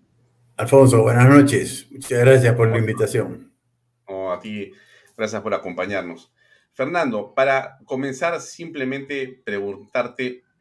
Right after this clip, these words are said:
Speaker 2: y que, eh, nos ubiques en tu punto de vista con respecto a lo que está ocurriendo en el país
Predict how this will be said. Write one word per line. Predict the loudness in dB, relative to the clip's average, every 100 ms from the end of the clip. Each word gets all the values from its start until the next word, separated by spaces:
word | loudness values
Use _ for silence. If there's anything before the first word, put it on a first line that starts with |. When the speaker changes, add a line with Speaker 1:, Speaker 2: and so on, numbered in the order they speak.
| _ -16
Speaker 2:
y | -14
que, | -8 -6 -6 -6 -10
eh, | -8 -8 -8 -8 -10 -12 -20 _ _ _ _
nos | -6 -6 -6 -10 -12
ubiques | -6 -6 -4 -6 -8 -16 _
en | -8 -8 -6
tu | -6
punto | -4 -2 -2
de | -4 -6
vista | -10 -8 -8 -8 _
con | -10 -10
respecto | -6 -6 -4
a |
lo | -6
que | -8
está | -2 -2
ocurriendo | 0 -8 -6
en | -8
el | -8
país | -6 -6 -6 -10 -16